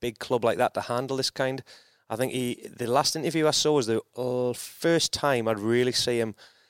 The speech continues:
having a sweat, a panic up. There was a, he, he needed a glass of water. There, he got that dry throat on numerous occasions. You could tell.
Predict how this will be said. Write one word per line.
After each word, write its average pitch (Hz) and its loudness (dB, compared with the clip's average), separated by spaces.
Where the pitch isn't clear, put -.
having 107 -2
a 95 -4
sweat, - 2
a - -4
panic 123 0
up. 131 0
There 113 -2
was 104 -2
a, 104 0
he, 113 -4
he - -6
needed 123 0
a - -2
glass 117 2
of 98 -4
water. 123 4
There, 110 2
he 107 0
got 127 0
that 117 -2
dry 113 4
throat 123 2
on 117 -2
numerous 123 2
occasions. 117 0
You 120 -2
could - -4
tell. 147 2